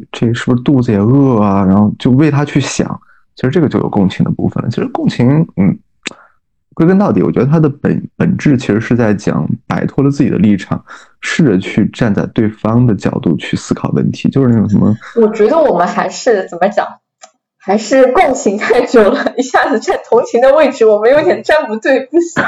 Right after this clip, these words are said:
Speaker 2: 惯。<laughs> 我认真的想了一想，我周围那些爹味比较重的人，我觉得他们才不会像我们这么、这么、这么、嗯，这么柔软的去怜悯的，都很重的。我想了想，就回一个说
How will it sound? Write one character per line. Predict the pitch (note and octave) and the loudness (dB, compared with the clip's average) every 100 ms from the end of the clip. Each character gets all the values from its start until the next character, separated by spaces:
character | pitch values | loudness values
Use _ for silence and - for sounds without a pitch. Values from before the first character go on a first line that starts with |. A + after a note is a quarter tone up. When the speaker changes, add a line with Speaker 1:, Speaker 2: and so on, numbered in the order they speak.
| - | 0
Speaker 2:
惯。 | C4 A#3+ - - | 0 0 -6 -18
<laughs> | - - | -20 0
我 | C4+ | 2
认 | D4 C#5 G4+ | 4 2 -2
真 | F#4 | -2
的 | - - | -2 0
想 | - G3 | 0 2
了 | A3 | 2
一 | |
想， | F#4+ A#3 A#3 | 2 2 2
我 | A3 | 2
周 | G#3+ D4+ D4+ | 2 2 4
围 | B3 | 4
那 | C4+ C4+ | 4 2
些 | C4+ C4+ | 2 0
爹 | C#4 D4 | 2 4
味 | D#4 | 4
比 | C#4+ - | 2 2
较 | G#3+ A#3 | 2 4
重 | E4+ D4+ | 2 2
的 | A#3+ | 2
人， | G3+ G3 G3 A#3 | 2 2 2 0
我 | |
觉 | A#3 B3+ | 4 6
得 | D4 - | 4 4
他 | F#4 | 0
们 | E4+ | -2
才 | - C4+ | 0 0
不 | D4 | 2
会 | F4+ | 2
像 | D#4 D#4+ | 2 0
我 | B3+ | 0
们 | G#3 | 0
这 | A#3+ C#4 | 0 2
么、 | A#3 F4 F4+ - - _ | 2 0 -6 -14 -20 _
这 | D#4+ | 0
么、 | C#4+ A#3+ G#3+ - - _ _ _ _ | 4 4 4 0 -10 _ _ _ _
这 | - D4 | -2 2
么、 | B3 G#3+ F#3 - - | 4 4 0 -6 -4
嗯， | A3 G#3+ F#3 | 0 0 0
这 | F3+ E4 | -4 0
么 | C#4 | 2
柔 | G#3 G3+ | 2 2
软 | D#4+ A#3+ | 2 2
的 | F#3+ | 0
去 | G#3+ C#4 A#3 | 0 0 2
怜 | G#3+ F#3+ A3 | 4 4 2
悯 | A3+ F3 | 0 0
的， | F#3 C#3 D3+ - | 0 2 0 2
都 | E4+ | 2
很 | G4+ G#3 | 2 -2
重 | F4 E4 C#4 | 0 2 4
的。 | G3+ | 4
我 | G#3 | 2
想 | C4+ A3 | 2 0
了 | F#3 C4 | 2 0
想， | G#3 - | -2 -2
就 | - A3+ F#3+ - - - | 2 2 2 -2 -10 -4
回 | F3+ | -2
一 | G3 | 2
个 | G#3+ | 0
说 | G#3+ G#3 - | 2 0 -2